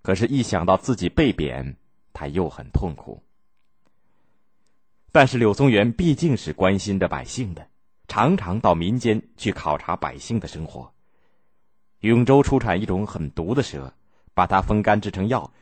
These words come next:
可以医治许多疾病。他特地访问了一个姓蒋的，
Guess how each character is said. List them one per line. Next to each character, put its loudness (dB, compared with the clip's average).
可 -2
以 -4
医 0
治 0
许 -6
多 0
疾 -8
病。 -8
他 6
特 4
地 4
访 2
问 4
了 2
一 -4
个 -2
姓 -2
蒋 -4
的， -8